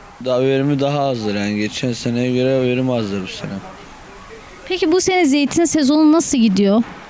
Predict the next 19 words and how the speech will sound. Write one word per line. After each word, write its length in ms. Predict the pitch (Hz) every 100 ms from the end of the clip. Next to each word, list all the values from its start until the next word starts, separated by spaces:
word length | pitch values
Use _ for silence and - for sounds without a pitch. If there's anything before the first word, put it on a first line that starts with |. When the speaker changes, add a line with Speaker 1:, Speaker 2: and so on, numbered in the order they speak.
| - - - - - -
Speaker 1:
Havaların 600 | 131 139 143 147 151 160
sıcak 400 | 151 - 143 156
gitmesinden 720 | 143 135 135 139 - 147 143
dolayı 300 | 131 127 139
ağır 240 | 143 135 123
gidiyor. 300 | 107 98 110 - - - - - - 233
Speaker 2:
Yani 160 | 240
havalı, 420 | 254 247 240 247
hava 300 | 233 247 262
koşulları 640 | 277 294 233 269 226 247 277
zeytin 340 | 254 220 269
satışlarını 520 | 262 240 - - 254
etkiledi 560 | 302 233 - 226 220 214
diyor. 140 | 202 190 135
Speaker 1:
Geliyor 400 | 131 127 127 117
yani. 280 | 104 104 104
Şu 200 | - 143
an 100 | 139
mesela 640 | 139 135 - 135 139 131